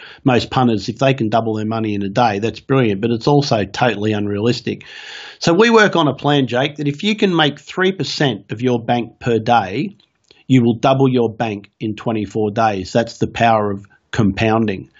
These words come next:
So, you know, it, it, it means that just try and make three percent of that bank, and then you've got one thousand and thirty. And then the next day you try and make three percent of one thousand and thirty, and so on. And you work it out that over twenty-four days, you have doubled your bank.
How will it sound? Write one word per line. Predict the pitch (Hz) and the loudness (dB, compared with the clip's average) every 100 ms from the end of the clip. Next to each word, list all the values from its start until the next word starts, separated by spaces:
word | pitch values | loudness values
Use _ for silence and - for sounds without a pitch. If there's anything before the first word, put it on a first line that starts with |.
| - - - - | -20 -20 -20 -6
So, | - 123 113 110 | 0 4 2 0
you | 135 | -2
know, | 107 110 123 - - | -2 -2 -4 -12 -12
it, | 123 _ | -12 _
it, | - - 135 127 - _ | -20 -10 -10 -10 -20 _
it | 139 131 _ _ - | -10 -10 _ _ 2
means | 143 143 139 - | 4 6 6 4
that | 123 117 - | 0 0 -2
just | - 143 - | 0 0 0
try | - 143 135 | 0 2 4
and | |
make | 123 120 - | 2 0 -4
three | - 202 | 0 0
percent | 214 151 147 131 | 0 -2 0 0
of | |
that | 117 107 - | -4 -6 -6
bank, | 135 254 - _ _ _ - | -6 -6 -10 _ _ _ -4
and | 117 | 0
then | 113 113 113 | 0 0 -2
you've | 120 110 | -4 0
got | 127 120 | 0 2
one | 120 113 | 2 2
thousand | 117 113 110 110 | 2 2 2 0
and | 104 101 | 0 2
thirty. | 117 110 95 85 | 2 2 0 -6
And | 101 | -2
then | 107 107 | 0 2
the | 120 | 2
next | 139 - | 2 -2
day | 120 113 | -2 0
you | 110 | 0
try | 107 120 113 | 0 0 2
and | 110 | 0
make | 110 - | -2 -4
three | - 123 | 0 0
percent | 123 - 104 135 135 | 2 -2 0 0 -2
of | 98 | -2
one | 113 104 | 0 0
thousand | 113 110 98 104 | 0 0 0 -2
and | 95 | 2
thirty, | 107 107 123 | 4 4 4
and | 117 131 | 4 2
so | - 156 | 4 4
on. | 120 98 - - - - | 4 0 -6 -20 -20 -2
And | 147 | 2
you | 180 | 6
work | 170 160 151 | 4 4 2
it | |
out | 160 123 | 2 2
that | 127 | -2
over | 135 127 | -4 -4
twenty-four | - 165 143 139 120 | -4 -2 -2 0 0
days, | 131 113 110 131 | 2 2 -2 -2
you | 127 113 | -2 -2
have | 113 | -2
doubled | 131 117 113 107 | 0 0 -2 -2
your | 107 | -4
bank. | 104 110 98 | -2 -4 -4